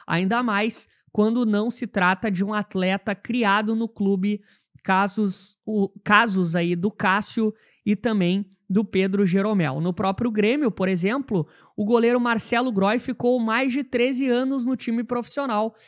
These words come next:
mas era cria da base gremista, onde chegou ainda na adolescência e gerou enorme identificação com o clube. Por isso, os anos de ligação de Jeromel com o Grêmio têm grande peso,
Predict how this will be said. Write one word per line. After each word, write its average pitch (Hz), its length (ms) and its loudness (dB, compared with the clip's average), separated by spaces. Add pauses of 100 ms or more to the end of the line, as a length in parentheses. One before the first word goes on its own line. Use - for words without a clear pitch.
(160)
mas 208 280 0
era 226 200 0
cria 233 460 -2
da 233 160 -2
base 196 320 0
gremista, 208 640 -2 (240)
onde 202 300 0
chegou 202 400 0
ainda 220 500 0
na 214 300 -2
adolescência 214 1120 -2
e 202 80 -2
gerou 214 460 0 (280)
enorme 233 840 0
identificação 220 960 -2
com 214 220 -4
o - 20 -10
clube. 160 400 -10 (340)
Por 311 140 -4
isso, 320 300 -6 (240)
os 277 200 -4
anos 277 260 0
de 233 140 -2
ligação 247 500 -2
de 240 140 0
Jeromel 220 500 0
com 226 220 -2
o - 20 -4
Grêmio 247 300 -2
têm 254 240 0
grande 240 360 0
peso, 220 460 -2